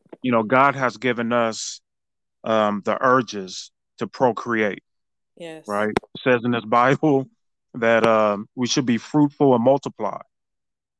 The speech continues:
Speaker 1: So the urge is already there for us to procreate. But when we use that as a form of control or a form, uh, use it as a weapon, so to speak, that's when it becomes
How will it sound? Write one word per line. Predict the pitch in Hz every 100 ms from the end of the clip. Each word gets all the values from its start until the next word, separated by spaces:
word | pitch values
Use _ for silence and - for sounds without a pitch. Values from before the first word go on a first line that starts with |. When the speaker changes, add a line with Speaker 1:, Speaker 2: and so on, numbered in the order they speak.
| _ _ _ -
Speaker 1:
So | - 123 113 110 _ _ -
the | 117
urge | 143 165
is | 143 139
already | 127 110
there | 107 127 107 - _ _ _ _ _ _ -
for | 117
us | 107
to | -
procreate. | - 127 - 104 - - _ _ _ _ -
But | 127
when | 135 139
we | 220
use | 190 185 208 170 135
that | 117 101 - _ _ _ _ _ _ _ -
as | 127 117
a | 123
form | - 156 147
of | -
control | 117 - 135 131 107 - _ _ _ _ _ -
or | 127
a | 123
form, | - 143 143 - -
uh, | 120 117
use | 117 143 143
it | 135
as | 127 113
a | 107
weapon, | 104 131 - 95 92 104 _ _ _ _ _ -
so | - 113
to | 104
speak, | 95 - 101 - - _ _ _
that's | 123 139 202 196
when | 196
it | 170
becomes | 160 - 147 123 107 98 - -